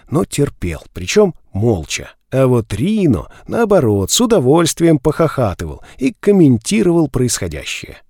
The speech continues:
Но, во-первых, я сам вчера просил сержанта отнестись ко мне как к обычному солдату-новичку, а во-вторых, нечего обижаться за науку, надо терпеть.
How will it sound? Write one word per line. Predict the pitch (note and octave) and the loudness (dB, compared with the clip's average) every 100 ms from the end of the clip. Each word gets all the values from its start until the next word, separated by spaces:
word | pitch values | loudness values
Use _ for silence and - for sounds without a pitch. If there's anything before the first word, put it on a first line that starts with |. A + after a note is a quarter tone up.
| _ _ _ - | _ _ _ -2
Но, | A#2 | 0
во-первых, | A2+ A#2+ D3 D3 C#3 C3 - | 2 2 2 2 2 0 -2
я | C3 | -2
сам | C#3 A#3 F3+ | 0 2 0
вчера | - A#2 G2 | 0 -2 0
просил | F2+ A#2 - B2+ | 0 0 2 0
сержанта | - A2 A2 B2+ B2+ | 2 0 2 0 0
отнестись | - A2+ B2 A#2 - C#3 - | -2 -2 0 0 0 -2 0
ко | A#2+ | 2
мне | A#2+ A#2 | 2 2
как | A#2+ A2+ | 0 -2
к | C#3 | -2
обычному | C3+ B2+ - A2+ | 0 0 0 0
солдату-новичку, | A2 B2 B2 A#2+ B2 A#2+ B2+ D#3+ - - - _ - | 0 0 2 0 2 2 2 -2 -4 -6 -8 _ -2
а | A#2 | 0
во-вторых, | A#2 A2+ - D#2+ F2+ D#3+ - | 0 -2 -2 -2 0 -2 2
нечего | A2+ G#2 F#2+ D3 E3+ | 2 4 2 0 2
обижаться | F#3 F#3+ D#3+ F#2+ - | 2 0 0 0 -2
за | G2 A#2+ | 0 2
науку, | C#3+ A#2+ - - - _ | 4 2 0 -14 -18 _
надо | - F2+ F2 | -8 -6 -4
терпеть. | A#2 F3 F#3+ F#2+ D#2+ E2 - | -2 -2 -2 -2 -2 -4 -8